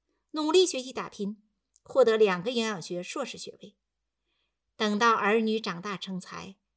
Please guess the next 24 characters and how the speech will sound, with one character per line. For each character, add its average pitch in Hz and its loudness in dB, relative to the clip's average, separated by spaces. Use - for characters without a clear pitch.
她 196 -4
已 175 -2
六 208 4
十 180 -8
多 - -16
岁。 - -10
本 311 0
该 359 2
颐 320 0
养 302 2
天 294 -6
年 226 -2
的 247 -6
时 233 -6
候， 170 -8
她 220 0
毅 247 0
然 196 4
卸 226 -2
下 208 -6
母 180 -4
亲 247 -8
角 240 -10
色， - -10